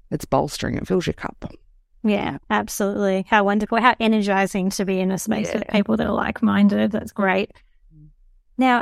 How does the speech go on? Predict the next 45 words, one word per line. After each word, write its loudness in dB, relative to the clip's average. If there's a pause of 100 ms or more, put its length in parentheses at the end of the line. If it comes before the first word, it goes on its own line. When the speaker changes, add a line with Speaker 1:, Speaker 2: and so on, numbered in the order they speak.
(140)
Speaker 2:
um, 4
trans 2
and 2
non-binary 4
humans 0
have -2
really 0
been 2
thrown 0
under 0
the -10
bus. 0
Now, 4
this 0
isn't 0
new. 2
This -2
is -4
something 0
that's -2
been 0
happening 0
probably 2
since -6
the -2
dawn 0
of -2
Speaker 1:
Mm. -6
Speaker 2:
time, 0
frankly. 0
But -6
in 4
the 2
past -2
year, 0
we've -2
certainly 4
witnessed 2
a 0
disturbing 0
uptick -4 (100)
in 2 (340)
violence 0
and 2
certainly 2